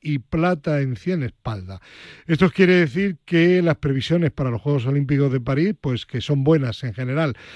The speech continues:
eh, para la natación española, pero que también hay que significar, ¿verdad, Gerardo?, que hay mucha igualdad en la alta competición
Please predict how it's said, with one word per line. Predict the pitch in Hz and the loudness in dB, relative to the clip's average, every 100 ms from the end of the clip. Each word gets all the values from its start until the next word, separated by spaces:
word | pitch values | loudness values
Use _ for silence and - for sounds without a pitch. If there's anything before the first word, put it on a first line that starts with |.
| - - - - | -20 -20 -20 -12
eh, | 127 120 120 | -6 -4 -4
para | - 147 143 139 | 0 2 4 2
la | 123 123 | 0 0
natación | 120 120 104 143 | -2 -2 2 2
española, | 139 156 156 190 214 220 _ _ | 2 2 4 4 2 -2 _ _
pero | 190 190 202 214 165 | 4 6 6 2 -2
que | 156 147 139 135 123 | -2 0 0 -2 -4
también | 139 120 143 | -4 0 2
hay | 143 139 | 2 2
que | 127 135 | 0 0
significar, | 135 127 123 127 151 151 | 0 0 -2 0 0 2
¿verdad, | 131 131 - | 0 -2 -2
Gerardo?, | 143 143 147 175 _ - - - _ - | 0 0 0 -2 _ -20 -20 -20 _ 0
que | 147 | 4
hay | 151 156 | 6 6
mucha | 160 - | 4 4
igualdad | 143 139 139 196 | 4 4 4 4
en | 165 | 2
la | 131 135 | 2 0
alta | 135 143 | 0 0
competición | 139 127 139 120 170 180 | 0 -2 -2 2 4 2